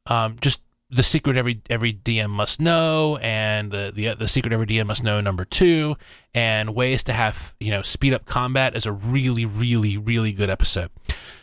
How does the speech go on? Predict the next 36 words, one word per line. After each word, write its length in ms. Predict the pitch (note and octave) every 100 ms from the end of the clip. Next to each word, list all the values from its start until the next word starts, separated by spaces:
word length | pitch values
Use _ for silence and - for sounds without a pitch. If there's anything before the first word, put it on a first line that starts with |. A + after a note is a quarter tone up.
| _ -
So 320 | - B2 A#2+
I 160 | - D3+
really 480 | D#3+ C#3+ D#3 D#3 D3
recommend 460 | C3+ - A#2+ A2+
checking 240 | A#2 A#2+ A2
out 100 | G#2+
some 120 | A2
of 20 |
this 100 | G#2
guy's 220 | G2+ F#2
work. 340 | F2+ F2+ - -
It's 160 | A2+ -
all 480 | A#2+ B2+ C#3 D3 D3+
in 240 | B2+ B2
the 80 | A2+
ten 240 | - C3
to 80 | B2+
fifteen 280 | B2+ - B2
minute 200 | A#2+ G#2
range. 560 | G2+ G2+ G2+ - - - _ _ _ _
So 220 | - A2+ G#2
it, 360 | - G#2 -
it's 180 | A2+ -
short 320 | - D#3+ E3+
videos. 640 | C3 B2 A#2+ A#2 A2+ - G#2+
He 240 | A2 G#2+ -
edits 400 | C3 D3 - -
well. 580 | A2+ G#2+ G#2 G2+ G#2 - - - _ -
Um, 240 | A#2 A2+
he 240 | - D3+ -
kinda 320 | - G#3+ C#4
reminds 540 | D#3+ A2+ G#2+ B2 C#3 C3
me 80 |
of 160 | G#2+ F#2+
Ben 220 | A2 G#2+
Stiller 560 | - - G#2 F#2 -